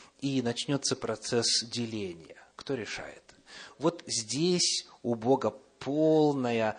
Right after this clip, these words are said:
власть действия. То есть Иаков со своей стороны мог сделать то, что мог,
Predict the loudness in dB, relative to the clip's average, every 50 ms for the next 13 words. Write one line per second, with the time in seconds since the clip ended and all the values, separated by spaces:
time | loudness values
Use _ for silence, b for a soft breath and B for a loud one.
0 | B B B -12 -10 -4 0 0 2 2 0 -2 -4 -8 -8 -10 -12 -14 B B
1 | B B -10 -6 -2 -2 0 0 0 -2 -4 -4 -6 -6 -6 -6 -8 -10 B B
2 | B B B B B 6 8 8 8 6 2 -4 B B B B B 6 6 6
3 | 6 6 2 0 0 0 0 2 0 0 2 0 0 0 0 0 -2 -2 -2 -4
4 | -4 -2 -2 -2 -2 0 -2 -2 -2 -4 -8 -12 -20 b b b b b b b
5 | -2 2 4 4 4 2 0 -2 -2 -2 -2 0 2 4 4 4 2 0 -2 -6
6 | -2 0 0 0 0 -2 -6 -4 -4 -2 -2 -2 -2 -2 -2 -2 -2 -2 -4 -4
7 | -10